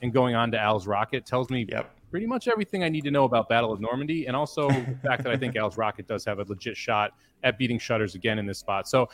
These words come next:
Speaker 1: I am gonna use the five Al's Rocket because of the jock switch and because of the, the added distance, which I do think benefits Al's Rocket. I don't know how you leave the one horse Dancing with the Stars off your ticket at this point. There, there's going to be a,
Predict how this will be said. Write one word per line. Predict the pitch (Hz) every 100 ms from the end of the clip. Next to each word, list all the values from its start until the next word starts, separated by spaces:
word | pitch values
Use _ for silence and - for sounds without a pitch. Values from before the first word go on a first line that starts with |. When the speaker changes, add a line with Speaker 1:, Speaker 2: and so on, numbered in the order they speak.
| - -
Speaker 1:
I | 139 165
am | 180
gonna | 165 156
use | 147 131
the |
five | 120 131 123 117
Al's | 117 104
Rocket | 117 113 113
because | 98 - 117
of | 113
the |
jock | 92 107 104
switch | - 107 -
and |
because | 101 - 107
of | 104 92
the, | 104
the | 104 101 -
added | 120 113
distance, | 117 107 113 101
which | -
I | 95
do | 123
think | 104 107 -
benefits | 104 101 101 -
Al's | 95 92
Rocket. | 107 110 104 92 _ _ _ - - -
I | 202
don't | 269
know | 262
how | 233
you | 202
leave | 170 156
the | 135
one | 131 123
horse | 120 107
Dancing | - 117 107 107
with | 104
the | 98
Stars | - 101 95
off | 92 -
your |
ticket | 92 95 -
at | 87
this | 107
point. | - 98 90
There, | 135 190
there's | 175 247 285 226
going | 254 247
to | 214
be |
a, | 220